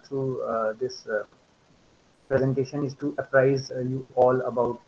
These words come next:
the different diseases which are, uh, livestock diseases which are prevailing, uh, currently, uh, globally, uh, and have a potential threat, uh, in India also.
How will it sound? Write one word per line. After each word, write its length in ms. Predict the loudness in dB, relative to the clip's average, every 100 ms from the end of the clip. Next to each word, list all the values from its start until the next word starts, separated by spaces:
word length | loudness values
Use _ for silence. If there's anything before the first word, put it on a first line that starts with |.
| -12
the 60 |
different 360 | -10 -8 -6 -4
diseases 500 | -4 -4 -6 -10 -10
which 180 | -14 -6
are, 220 | -2 -2 -2
uh, 340 | 0 0 0 -2
livestock 340 | -6 -6 -12 -12
diseases 380 | -14 -16 -18 -18 -20
which 160 | -10
are 200 | -6 -6 -10 _ _ _ _ _
prevailing, 560 | -4 2 4 4 4 0
uh, 240 | 0 -2 -2
currently, 580 | -2 -2 -2 -2 -2 -2 -6
uh, 60 | -12 -6
globally, 480 | -4 -2 -2 -4 -6 -14 -18
uh, 160 | -18 -12
and 240 | -6 -4 -4
have 300 | 0 0 2
a 120 | 0
potential 500 | 0 -4 -6 -6 -10
threat, 260 | -10 -10 -10 -10
uh, 100 | -16 -14 -10
in 100 | -6
India 280 | -6 -4
also. 380 | -4 -4 -12 -20